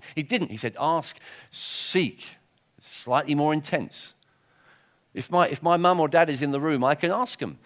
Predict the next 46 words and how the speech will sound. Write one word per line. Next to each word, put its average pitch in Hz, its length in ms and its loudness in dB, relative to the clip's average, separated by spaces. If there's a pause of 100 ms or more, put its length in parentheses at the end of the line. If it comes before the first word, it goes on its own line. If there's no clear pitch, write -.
(100)
If - 100 -10
they're 104 80 -2
not 175 200 4
in 120 60 -4
the 101 80 -4
room, 123 160 -2
I 127 40 -2
have 139 140 -2
to 117 60 -18
go 147 140 2
find 170 320 -2
'em. 92 100 -10 (1300)
I - 80 -10
have 127 100 -10
to 113 80 -14
walk 139 220 -6
out 180 200 0
the 123 80 -10
room. 98 220 -10 (760)
I - 60 -12
have 123 100 -12
to 127 60 -10
hunt 160 160 -6
them 135 120 -10
down. 160 380 -4 (520)
You 139 80 -6
ever 143 100 -6
hunted 156 320 -6
God 151 220 -4
down? 175 320 -6 (2000)
You 123 60 -10
ever 127 100 -8
sought - 560 -6
him? 170 280 -12 (1300)
You - 80 -8
ever 143 100 -6
said, 139 280 -6
"God, 170 240 2 (120)
you 135 140 -10
didn't 165 380 -4
give 151 180 -6
me 135 120 -4
what 131 160 -4
I 135 140 -4
asked 127 300 -4
for, 107 240 -6